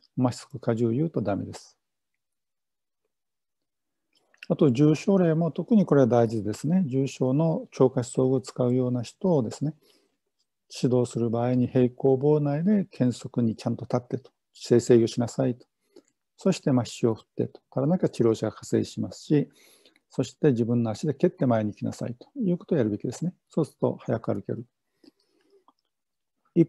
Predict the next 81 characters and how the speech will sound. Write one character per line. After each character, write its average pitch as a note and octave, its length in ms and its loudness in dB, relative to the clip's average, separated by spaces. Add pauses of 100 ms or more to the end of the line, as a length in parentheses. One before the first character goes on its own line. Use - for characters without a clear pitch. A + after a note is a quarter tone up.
方、 C#3 280 6
歩 - 160 -4
行 E3+ 220 0
中 - 140 -2
に D3+ 100 2
真 C3+ 140 0
四 - 60 -12
足 - 220 -4
に D#3+ 100 2
体 A#2+ 220 2
重 A2 120 -2
か - 140 -18
け C3 80 -4
て B2+ 140 -8
と、 - 140 -10
ま C3+ 120 0
あ、 A#2+ 60 -4
平 B2 180 4
行 A#2+ 180 4
棒 B2 180 2
が A#2 120 0
よ G#2+ 120 -2
く - 100 -6
や G#2 60 -2
っ - 20 -8
て - 120 -10
ま G#2+ 60 -4
す - 140 -10
が、 C3+ 240 2 (400)
こ F3+ 120 -4
れ E3+ 60 0
で D#3+ 100 0
や D#3+ 100 2
れ G3 100 0
ば F3 100 0
で - 80 -4
す - 140 -8
ね、 D#3 160 -4 (120)
当 C#3+ 240 0
然、 B2+ 220 0 (460)
そ - 100 -4
の、 G#2+ 640 -2
真 A#2 120 -2
四 - 60 -12
足 - 180 -10
に A#2+ 60 0
乗 A#2 80 -2
っ - 20 -6
た - 160 -2
ら D3+ 80 2
も A#2+ 100 0
う A2 40 -4
姿 - 180 0
勢 A2+ 180 4
制 A#2+ 60 6
御 A2+ 60 2
で G2+ 100 -8
き - 100 -8
ま G#2+ 100 -4
せ G#2 160 -10
ん G2+ 80 -10
か - 120 -6
ら、 G#2+ 100 -4
治 - 180 0
療 C3 140 8
者 E3+ 140 0
が D3+ 100 -2
支 - 100 -6 (180)
え B2 160 -2
て、 D#3 180 -4
治 - 160 -2
療 A#2 140 4
者 A#2+ 180 -4
が A2+ 80 -4
押 A2 140 -4
し - 80 -18
て、 D#3 280 2 (600)
治 - 140 -4
療 B2+ 120 2
者 D#3 200 -2
が、 E3 220 2